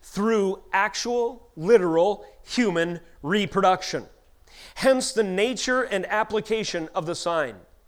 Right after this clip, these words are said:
The sign of circumcision, therefore, was an inescapable reminder, uh, if you will, on the very instrument of procreation that certified to Abraham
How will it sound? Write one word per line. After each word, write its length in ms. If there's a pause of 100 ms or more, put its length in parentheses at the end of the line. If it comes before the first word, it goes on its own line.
(440)
The 100
sign 340
of 120
circumcision, 720
therefore, 520
was 200
an 100 (120)
inescapable 880
reminder, 640 (880)
uh, 380
if 180
you 100
will, 520 (200)
on 140
the 80
very 380
instrument 600
of 160
procreation 1000 (420)
that 300
certified 800
to 100 (100)
Abraham 680